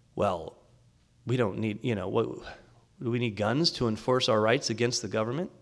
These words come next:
That was the experience of our founding fathers, that without that right,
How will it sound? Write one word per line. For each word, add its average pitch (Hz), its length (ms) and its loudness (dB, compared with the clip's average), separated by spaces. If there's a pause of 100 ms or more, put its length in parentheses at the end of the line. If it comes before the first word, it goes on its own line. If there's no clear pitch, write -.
(960)
That 127 280 6
was 160 160 4
the 160 80 4
experience 147 640 6
of 113 100 0
our 117 100 8
founding 110 420 2
fathers, - 600 2 (320)
that 123 220 6
without 139 480 6
that 120 240 4
right, 90 320 -2